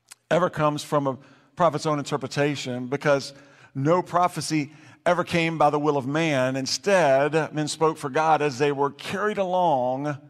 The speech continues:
by the Holy Spirit." God empowered and equipped and inspired his authors to write his words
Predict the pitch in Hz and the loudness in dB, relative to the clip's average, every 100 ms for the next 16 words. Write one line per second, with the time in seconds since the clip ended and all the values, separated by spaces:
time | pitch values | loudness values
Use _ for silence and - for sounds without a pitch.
0 | _ _ _ _ _ _ _ _ _ 139 | _ _ _ _ _ _ _ _ _ 2
1 | 143 139 131 120 160 147 139 - - 160 | 4 4 0 -2 -2 -2 -4 -6 -4 -2
2 | 131 101 - - - _ _ _ _ - | -2 -4 -8 -16 -18 _ _ _ _ -2
3 | 156 196 180 156 - - _ - - 175 | 2 4 4 0 -10 -20 _ -14 -4 -2
4 | 165 - 214 233 247 247 233 185 - - | -2 0 2 4 2 2 0 -4 -6 -20
5 | _ _ _ - 185 175 170 170 175 - | _ _ _ -2 0 2 0 0 -2 -2
6 | 165 - - 220 247 247 - - - - | -6 -6 -4 4 4 4 -4 -10 -12 -16
7 | _ _ _ _ 170 180 175 180 180 180 | _ _ _ _ -2 2 2 0 -2 -2
8 | 170 - - - 233 233 170 147 165 165 | -2 -2 -2 2 4 4 4 2 2 0
9 | 160 160 151 190 233 214 143 127 156 156 | -2 -4 -4 -2 0 0 -2 -4 -4 -8
10 | - - - 196 156 196 233 143 165 131 | -10 -10 -6 -2 2 0 0 -2 -2 -2
11 | 131 143 131 147 156 131 | -2 -2 0 -2 -4 -8